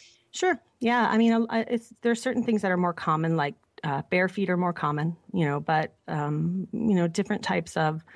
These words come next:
objects associated with feet, like nylons or, um,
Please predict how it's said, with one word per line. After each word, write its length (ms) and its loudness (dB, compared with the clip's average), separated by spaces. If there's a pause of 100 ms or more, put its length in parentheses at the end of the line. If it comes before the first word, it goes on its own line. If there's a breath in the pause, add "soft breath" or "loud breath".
(240 loud breath)
objects 460 -4
associated 520 -4
with 160 -4
feet, 300 -6
like 260 -4
nylons 800 0
or, 380 -2 (320 loud breath)
um, 480 -2